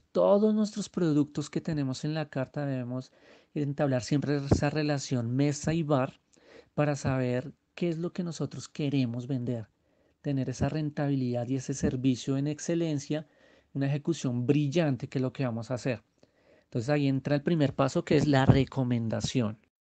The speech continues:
La recomendación hace parte de la venta sugestiva y más cuando se hace personal o el voz a voz. Cuando yo recomiendo un producto con entusiasmo, que sea sincero,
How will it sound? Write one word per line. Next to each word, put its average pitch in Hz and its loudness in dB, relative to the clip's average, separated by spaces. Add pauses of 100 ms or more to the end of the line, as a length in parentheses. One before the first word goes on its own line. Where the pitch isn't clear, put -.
(1000)
La 175 6
recomendación 185 8
hace 202 6
parte 202 0 (960)
de 170 -2
la 165 -4
venta 147 -2
sugestiva 139 -4 (1200)
y 170 0
más 170 -4
cuando 170 -4
se 170 -4
hace 147 -2
personal 139 -4
o 139 2
el 135 4
voz 123 -2
a 120 2
voz. 127 -2 (180)
Cuando 135 -4
yo 127 -2
recomiendo 139 -4
un 131 -2
producto 151 0
con 147 -4
entusiasmo, 131 -2 (240)
que 139 -10
sea 123 -10
sincero, 139 -2